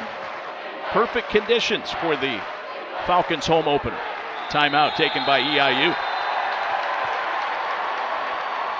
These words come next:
So Holly takes time in a very key third down situation with five oh four to go here in quarter number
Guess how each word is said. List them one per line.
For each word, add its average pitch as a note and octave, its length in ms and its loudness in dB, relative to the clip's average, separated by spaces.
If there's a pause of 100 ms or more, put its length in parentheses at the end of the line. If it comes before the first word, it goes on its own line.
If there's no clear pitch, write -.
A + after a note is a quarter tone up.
(800)
So D3+ 160 2
Holly B3 300 4
takes - 400 0
time F#3+ 500 4 (280)
in E3 140 2
a D#3+ 180 2
very G#3 380 -2 (320)
key A3+ 300 -2 (160)
third A3 300 4
down G#3 280 2
situation E3+ 840 0 (1800)
with A#2 140 -8
five F3+ 340 2
oh F3 120 6
four F3+ 260 4
to D3 80 0
go D3+ 200 4
here D3 200 2
in E3 240 -2
quarter E3 400 2
number C#3 340 -2